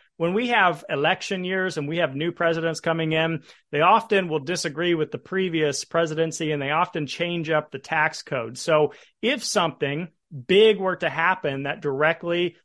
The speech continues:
affects real estate, like let's say they eliminate the ability to do a ten thirty-one exchange or they reduce the tax benefits that you may potentially get from real estate, then this can cause huge upheaval in the space. The other thing is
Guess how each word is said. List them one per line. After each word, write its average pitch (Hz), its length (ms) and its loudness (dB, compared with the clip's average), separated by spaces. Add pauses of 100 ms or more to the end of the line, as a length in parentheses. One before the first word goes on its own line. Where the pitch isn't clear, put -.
(120)
affects 147 400 -4
real 233 240 2
estate, 143 440 -2
like 131 220 -6
let's 147 240 -6
say 147 160 0
they 139 200 0
eliminate 156 680 -2
the 135 100 -2
ability 147 540 -2
to 143 140 -10
do 139 180 -4
a 123 80 -2
ten 151 240 -6
thirty-one 135 420 -4
exchange 185 720 -4 (240)
or 135 160 -4
they 135 140 -2
reduce 135 420 -2
the 131 100 -12
tax 165 400 -2
benefits 151 600 -4
that - 180 -12
you 127 80 -8
may 147 180 -2
potentially 131 540 -10
get 175 300 -4
from 175 180 -4
real 175 160 0
estate, 180 460 0 (420)
then 185 380 0
this 202 200 0
can 190 140 0
cause 175 480 0 (100)
huge 185 560 -2
upheaval 151 760 0
in 156 140 -4
the 147 60 -4
space. 202 500 0
The 156 140 0
other - 160 0
thing 170 300 -2
is 160 320 -2